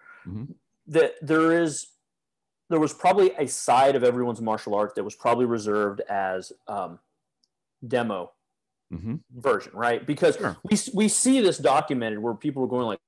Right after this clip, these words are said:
Speaker 2: we were you know, you'll hear Shield go, "We were gonna go demo for the Prince here," or, "We were gonna go demo for the Admiral." And then, and there's almost this talk of, like,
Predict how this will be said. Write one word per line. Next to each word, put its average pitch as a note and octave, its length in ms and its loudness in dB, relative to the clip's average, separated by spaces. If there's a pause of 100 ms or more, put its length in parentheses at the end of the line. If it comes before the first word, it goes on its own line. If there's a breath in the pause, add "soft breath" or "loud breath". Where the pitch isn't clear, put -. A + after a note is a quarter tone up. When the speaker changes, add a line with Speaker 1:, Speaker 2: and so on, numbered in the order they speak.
(240)
Speaker 2:
we D4+ 120 2
were E3+ 160 0 (500 soft breath)
you D3+ 140 -2
know, C#3+ 60 2
you'll C#3+ 120 2
hear D3 100 2
Shield C3 200 2
go, A#2+ 80 2
"We C3 120 2
were F#3 60 6
gonna E3 160 2
go C#3+ 140 4
demo B2+ 500 0
for A#2+ 680 0 (360 soft breath)
the G#2+ 680 2 (840)
Prince - 440 -2
here," G#2 260 0
or, A#2 80 2
"We D#3 120 4
were G3+ 100 6
gonna F3 180 2
go D#3+ 560 4 (220)
demo C#3+ 560 4
for B2+ 300 0
the A2+ 160 -2
Admiral." A#2+ 420 0
And E3 140 -4
then, E3+ 140 -2 (260 soft breath)
and F3+ 120 4
there's E3 100 4
almost C4 260 2
this E3+ 120 -2
talk C#3+ 300 0
of, C3+ 80 -8
like, A#2+ 220 2